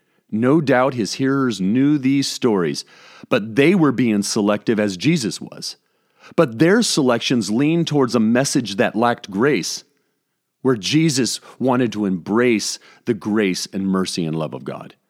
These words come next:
So let's finish reading. Verse twenty-five.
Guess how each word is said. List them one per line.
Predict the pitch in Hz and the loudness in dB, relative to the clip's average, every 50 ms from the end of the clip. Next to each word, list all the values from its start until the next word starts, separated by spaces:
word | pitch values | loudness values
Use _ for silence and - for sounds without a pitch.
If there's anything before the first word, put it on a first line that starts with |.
| _ _ _ _ | _ _ _ _
So | - - 135 | -2 0 2
let's | 139 139 - | 2 0 0
finish | - 139 127 110 92 - - | 0 0 0 0 -2 -2 -2
reading. | 95 95 82 69 65 65 - - _ _ _ _ _ _ _ _ _ _ _ _ _ - | -2 -2 -2 -4 -6 -10 -16 -20 _ _ _ _ _ _ _ _ _ _ _ _ _ -4
Verse | 127 131 143 127 - | 0 0 0 0 0
twenty-five. | - 123 131 113 101 98 - 95 80 71 62 57 - | -2 -2 0 0 0 -2 -2 -4 -6 -6 -8 -12 -16